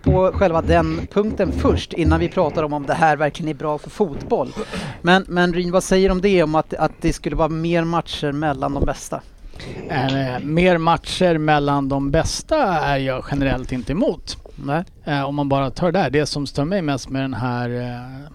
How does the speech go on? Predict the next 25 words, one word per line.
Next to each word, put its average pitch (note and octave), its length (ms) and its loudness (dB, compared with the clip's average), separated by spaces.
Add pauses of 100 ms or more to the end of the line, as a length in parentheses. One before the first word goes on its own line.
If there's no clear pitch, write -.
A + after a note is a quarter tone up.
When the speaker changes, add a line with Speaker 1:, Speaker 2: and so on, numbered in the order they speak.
(160)
Speaker 2:
Superligan B2+ 640 -2
var B2 160 -2
ju B2 100 -4
naturligtvis B2+ 720 -4
att B2 120 -6
det C3 60 -4
är C3 40 -4
en B2+ 140 -4
låst C3+ 400 -2
liga B2 280 -2
där A#2+ 100 -2
samma A#2+ 360 -4
lag A#2 240 -4
är B2 40 -6
med A#2+ 200 -6
varje A#2+ 280 -2
år. F#3 200 -4 (160)
Speaker 1:
Mm. C#3+ 360 -4
Speaker 2:
Det D#3+ 80 4
hade D#3+ 180 6
kanske D3+ 300 0
varit C#3+ 160 2
intressantare C#3+ 800 0
att - 360 -8 (600)
spela, C#3 640 0